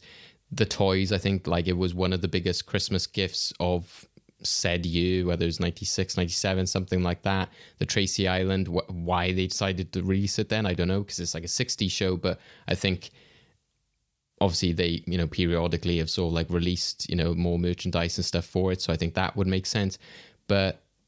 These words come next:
I just remember it being on, like, B B C Two in, like, the evenings when you'd get, like, things like Fresh Prince of Bel-Air and The Simpsons and stuff,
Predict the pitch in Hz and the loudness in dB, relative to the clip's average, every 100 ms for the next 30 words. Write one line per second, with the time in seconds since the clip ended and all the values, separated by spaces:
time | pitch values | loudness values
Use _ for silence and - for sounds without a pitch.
0 | _ _ 95 110 113 - 101 95 95 87 | _ _ -2 0 0 0 2 2 2 0
1 | 92 90 90 - 92 85 82 82 80 - | 0 0 0 -2 -2 0 0 -2 -4 0
2 | 98 90 - 90 - 117 101 87 - 87 | 0 0 0 -2 0 0 0 0 -2 0
3 | 87 90 - 113 117 104 90 82 80 90 | 2 0 -2 -2 0 0 0 0 0 0
4 | 87 - 92 87 87 101 90 90 - 98 | 0 0 -2 0 0 0 0 0 0 -2
5 | 92 101 - - 101 90 87 87 90 117 | 0 -4 -4 -2 0 0 0 0 2 2
6 | 107 95 92 92 - 127 - 95 87 87 | 2 2 2 0 0 -2 -2 -2 -2 -4
7 | - | -4